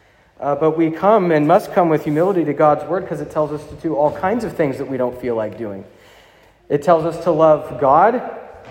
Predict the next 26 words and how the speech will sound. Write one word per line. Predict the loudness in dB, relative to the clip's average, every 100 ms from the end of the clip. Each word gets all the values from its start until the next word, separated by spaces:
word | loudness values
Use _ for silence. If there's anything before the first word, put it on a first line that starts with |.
| -20 -20 -2
tells | 0 0
us | -2
to | -6
love | -4 -4
our | -4
neighbor | -6 -6 -4 -2
as | -4
ourselves. | -6 -8 -2 -2 -2 -8 -18 -20 -20 _ -4
Our | -2
Lord | 2 0 0
Jesus | -4 -6 -8
Christ | -2 -2 0
tells | -2 -4
us | -4 -8
even | -6 -6 -8
to | -6
love | 0 2 2
our | 0 -2 -2 -4
enemies | -6 -4 -2 -4 -6 -10 -14 -20 _ -20 -20 -12
and | -8 -6 -8
pray | -2 0 2
for | 0 -4
those | -2 -2 -4 -6
who | -12
persecute | -10 -10 -10 -14 -12 -12
us. | -12